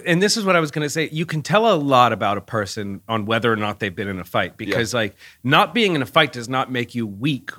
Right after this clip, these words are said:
Speaker 1: or
Speaker 2: Sure.
Speaker 1: anything like that. It means you're smart enough to not get into a fight, you know?
Speaker 2: <laughs> Yeah.
Speaker 1: And, like, and, like, me, it's like, okay, cool. Like, I used to fight all the time. It's like, there was a,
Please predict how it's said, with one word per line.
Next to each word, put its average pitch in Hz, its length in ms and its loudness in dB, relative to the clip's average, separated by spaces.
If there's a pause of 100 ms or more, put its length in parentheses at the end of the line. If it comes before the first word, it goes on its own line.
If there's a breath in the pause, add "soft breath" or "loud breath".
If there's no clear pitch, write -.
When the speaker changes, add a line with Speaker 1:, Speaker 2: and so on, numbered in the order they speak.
Speaker 1:
or 113 220 -4
Speaker 2:
Sure. 110 120 0
Speaker 1:
anything 110 200 -6
like 104 200 -10
that. 123 180 -2 (300 soft breath)
It 151 120 4
means 180 380 4
you're 151 160 4
smart 170 480 6
enough 170 340 2
to 165 120 -2
not 156 280 2
get 151 140 2
into 135 320 0
a - 20 -2
fight, 143 380 4
you 156 200 4
know? 156 240 4
Speaker 2:
<laughs> - 60 -12
Yeah. 151 180 6
Speaker 1:
And, 180 80 4
like, 170 240 2 (220 soft breath)
and, 180 140 4
like, 160 160 0
me, 220 260 6
it's 147 140 2
like, 143 240 0
okay, 147 260 2
cool. 165 280 0
Like, 117 200 -2
I 123 40 2
used 160 240 -2
to - 80 -10
fight 147 200 2
all 135 100 2
the 127 80 -4
time. 165 200 -4
It's 117 80 -6
like, 120 140 -8
there 147 80 2
was 117 120 -4
a, 110 60 -10